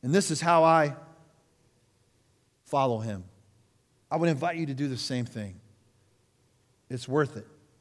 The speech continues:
By the way, do you know that repentance, maybe you're familiar with this word, repentance means to stop, turn, and go the other direction.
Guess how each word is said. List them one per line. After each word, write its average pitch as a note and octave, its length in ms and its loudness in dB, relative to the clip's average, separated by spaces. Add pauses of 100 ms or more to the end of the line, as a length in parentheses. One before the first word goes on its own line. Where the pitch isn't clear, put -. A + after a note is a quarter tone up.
(3000)
By G3 160 8
the G3+ 80 6
way, D#3+ 360 4 (720)
do D#3+ 80 -6
you F#3+ 80 2
know G3 480 6 (760)
that D#3+ 220 4
repentance, D3 1160 -2 (920)
maybe C3 220 0
you're D3+ 120 4
familiar D3 440 -2
with C3 100 -2
this B2+ 160 -6
word, A#2+ 360 -4
repentance D#3+ 500 -2
means D3+ 220 -4
to A#2+ 100 -12
stop, - 840 2
turn, E3 260 2
and C#3 80 -2
go D3+ 100 4
the D3+ 140 2
other D3+ 160 2
direction. C3 580 -6